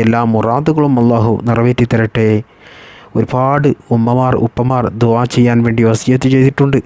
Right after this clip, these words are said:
അവരുടെ എന്ത് പ്രയാസമാണോ, എന്ത് ഉദ്ദേശമാണോ, പടച്ച റബ്ബേ, നിനക്കറിയാം. ആ ഉദ്ദേശങ്ങൾ, ആ പ്രയാസങ്ങൾ എല്ലാം നീ നല്ല ഹൈറായ രീതിയിൽ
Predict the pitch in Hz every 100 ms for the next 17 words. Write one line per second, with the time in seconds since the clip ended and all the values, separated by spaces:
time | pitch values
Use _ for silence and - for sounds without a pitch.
0 | - - - 95 120 123 147 127 120 131
1 | 147 120 127 147 - 151 131 123 120 113
2 | 123 127 127 117 120 147 151 131 123 110
3 | - - - 110 - 127 123 120 113 113
4 | 113 - 147 113 104 - - - - -
5 | - 113 143 127 123 143 156 143 120 -
6 | - 123 - 110 117 143 151 147 113 -
7 | - - - - 120 131 180 175 147 127
8 | - - - - - 120 139 143 139 -
9 | 131 131 165 175 156 131 123 120 117